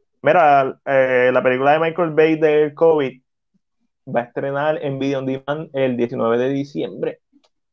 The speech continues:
y va a tener un precio de diecinueve noventa y nueve, de veinte dólares básicamente. Ay, Michael Bay, Michael Bay,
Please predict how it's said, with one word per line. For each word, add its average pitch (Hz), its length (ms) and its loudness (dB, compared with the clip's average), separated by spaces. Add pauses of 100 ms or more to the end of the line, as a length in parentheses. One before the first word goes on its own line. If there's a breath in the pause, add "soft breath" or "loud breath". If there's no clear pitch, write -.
(160)
y 139 100 -8
va 127 100 4
a - 20 -6
tener 131 160 -8
un 143 380 -6
precio 143 340 -2
de 143 180 -2
diecinueve 65 720 -4 (140)
noventa 69 340 -8
y 71 40 -4
nueve, 64 180 -4
de 62 60 2
veinte 120 260 -2
dólares 117 380 2
básicamente. 113 640 -8 (1400)
Ay, 175 360 0
Michael 139 380 2
Bay, 139 220 2
Michael 139 340 -4
Bay, - 160 -10